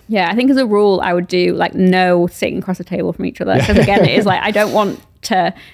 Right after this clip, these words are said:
Speaker 1: just you feel uncomfortable the whole time 'cause you're not used to the fact that I don't
Speaker 2: Mm.
Speaker 1: make eye contact. And I don't want me to feel like I should be making eye contact with you the whole time. So that's, like, a general rule of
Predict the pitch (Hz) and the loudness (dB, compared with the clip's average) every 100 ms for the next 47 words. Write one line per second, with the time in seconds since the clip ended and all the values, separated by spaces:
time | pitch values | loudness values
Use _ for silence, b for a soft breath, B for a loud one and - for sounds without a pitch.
0 | B - 196 190 - - 208 190 196 180 | B -8 -4 -4 -4 -10 0 0 2 0
1 | 180 180 190 - 175 190 185 190 185 202 | 0 0 -6 -4 -4 -2 -2 -2 0 2
2 | 190 180 185 180 - 190 175 143 135 120 | 2 0 -2 -4 -4 -4 -2 0 2 4
3 | 117 170 175 175 - 180 170 - - - | 2 0 -2 -6 -6 -6 -6 -6 -10 -8
4 | 185 185 190 175 185 180 190 185 175 175 | -4 -2 -2 0 0 0 0 -2 -2 -2
5 | - 180 180 175 196 185 175 175 190 180 | -4 -6 -4 -4 -2 0 -2 -2 -6 -6
6 | 196 - - - - 170 - - - 196 | -6 -8 -10 -8 -6 -6 -6 -6 -6 -8
7 | B B B - 196 196 - 180 190 180 | B B B -6 -2 -2 -4 -4 -4 -2
8 | 175 175 180 170 170 | 0 0 0 0 -2